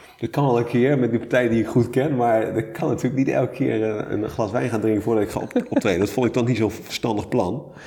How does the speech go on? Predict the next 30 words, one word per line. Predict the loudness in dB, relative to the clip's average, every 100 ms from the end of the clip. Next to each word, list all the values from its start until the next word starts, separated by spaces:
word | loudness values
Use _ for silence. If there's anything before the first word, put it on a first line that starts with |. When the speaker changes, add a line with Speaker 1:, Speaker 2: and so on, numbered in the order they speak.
| -16 -16 -16 -18 -20 -14
Speaker 1:
Dus | -8 0
toen | 4
ben | 4
ik |
al | 4
na | 4 2
gaan | 2
denken. | 2 0
Toen | 2
heb | 2
ik | 2
een |
sabbatical | 0 0 0 0 -2
genomen | 0 0 0
op | 0
mijn | 0 0
werk | 0 -4 -10 -18 -20 _ -6
en, | -2 0 2
eh, | 0 -2
van | -6 -6
school. | -2 0 0
En | -2 -4 -4
toen | -2 0
ik | 0
de | 0
deur | 0 0
dicht | -2 -4
trok, | -4 -2
wist | -4
ik, | -4 -8 -12 -20